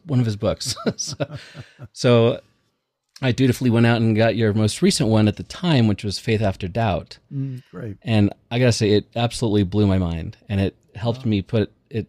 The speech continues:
Speaker 1: the structure that you had in that w-, helped me so much to understand where I was and where my family was, honestly, because
Speaker 2: Mm.
Speaker 1: the con-,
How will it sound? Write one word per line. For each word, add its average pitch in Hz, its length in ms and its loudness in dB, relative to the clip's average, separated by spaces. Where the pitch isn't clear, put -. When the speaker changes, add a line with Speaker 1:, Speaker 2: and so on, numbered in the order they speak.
Speaker 1:
the 98 120 -4
structure 156 960 0
that 123 100 -6
you 110 140 0
had 117 200 2
in 123 120 4
that 123 260 -2
w-, 107 260 -10
helped 117 300 -6
me 98 100 -2
so - 360 -2
much 135 320 0
to - 80 -10
understand 98 520 -2
where 90 120 0
I 120 180 2
was 92 500 -2
and 101 240 0
where 117 120 4
my 95 140 4
family 135 420 2
was, 82 260 -2
honestly, 107 640 -4
because 101 420 -4
Speaker 2:
Mm. 120 40 -20
Speaker 1:
the 107 100 -4
con-, 110 240 0